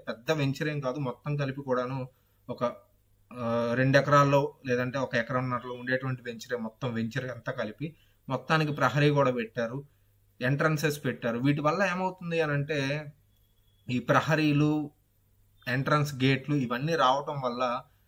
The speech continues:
ఒక ఇంటికి సంబంధించి ప్రహరీలో మనం ఎటువంటి ఫలితాలు అయితే చూస్తూ ఉంటా-, ఉంటామో ఈ వెంచర్ మొత్తానికి సంబంధించి కూడా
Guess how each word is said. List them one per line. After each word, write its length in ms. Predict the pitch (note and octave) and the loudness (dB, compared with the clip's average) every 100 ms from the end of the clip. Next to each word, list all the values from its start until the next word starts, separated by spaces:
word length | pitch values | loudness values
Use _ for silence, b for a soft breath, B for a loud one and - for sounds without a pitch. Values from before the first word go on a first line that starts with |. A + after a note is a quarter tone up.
| _ - | _ -12
ఒక 120 | B2+ B2+ A#2+ - _ _ _ _ C3+ | -4 -4 -6 -12 _ _ _ _ 0
ఇంటికి 440 | D3 E3 A3 A3 | 2 2 0 0
సంబంధించి 600 | G3 E3+ E3+ E3 D#3+ - - | 0 2 0 0 -2 -4 -6
ప్రహరీలో 640 | D3 C3 D#3 E3+ E3 E3 | -2 0 0 -2 0 0
మనం 200 | D#3+ D3 C#3+ | 0 -2 -2
ఎటువంటి 480 | C3 C#3+ D3+ D3 D3 D3 _ _ _ - | -4 -6 -8 -6 -8 -8 _ _ _ 2
ఫలితాలు 420 | C#3+ D3 D3 C#3+ | 2 4 4 4
అయితే 220 | C3+ D3 | 2 -2
చూస్తూ 440 | C#3+ C#3 C3 - C3 | -4 -4 -6 -4 -2
ఉంటా-, 360 | A#2+ A#2+ B2+ - | -2 -4 -8 -8
ఉంటామో 480 | B2+ C3 B2+ A#2+ B2 A#2 A#2+ C#3+ b b C3 | -4 0 2 0 -2 -4 -6 -10 b b 0
ఈ 80 | |
వెంచర్ 420 | B2+ D3 D#3 G3+ F#3 | 4 4 4 2 2
మొత్తానికి 500 | D#3+ - F#3 F#3 D#3 | -2 0 0 0 -4
సంబంధించి 420 | D#3 D3+ C#3+ - | -4 -4 -6 -4
కూడా 180 | D3 | -2